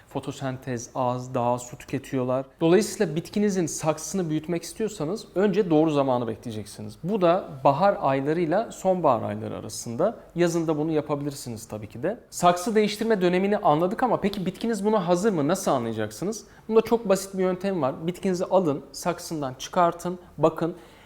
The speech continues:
Kökleri aynı şu an görseldeki gibi tamamen saksı çeperini, o kök topu çeperini sarmışsa bitkiniz artık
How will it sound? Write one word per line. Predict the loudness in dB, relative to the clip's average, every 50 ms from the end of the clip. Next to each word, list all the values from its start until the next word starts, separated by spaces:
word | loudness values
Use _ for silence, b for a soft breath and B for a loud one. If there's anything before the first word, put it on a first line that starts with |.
| B B -2
Kökleri | 2 4 4 4 2 2 2 4 4 4 2 0 -2 -6 B B B B
aynı | 4 4 6 4 2
şu | 0 0 2
an | 2 2 2
görseldeki | 2 2 2 2 0 0 2 2 2 0 -2 -4 -6 -4 -4
gibi | -4 -2 -2 -4 -4 -6 B B B B B B
tamamen | 0 2 4 4 4 4 4 2 0 0 -4 -10 -16 _
saksı | -4 -2 -2 -2 -2 -4 -8 -4
çeperini, | -2 -4 -4 -2 -2 -2 -2 0 -2 -4 -6 -2 0
o | 0 0 0 -2 -4 -10
kök | -4 -2 -2 -2 -2 -4
topu | -6 -6 -6 -4 -6 -8 -8 -4
çeperini | -4 -4 -2 -2 -2 -4 -4 -6
sarmışsa | -8 -4 -2 0 0 0 0 -2 -6 -6 -2 0 0 0 0 B B B B B B B
bitkiniz | -6 -6 -4 -4 -6 -4 -4 -4 0
artık | 4 4 4 4 2 -2 -8 -10 -10 -16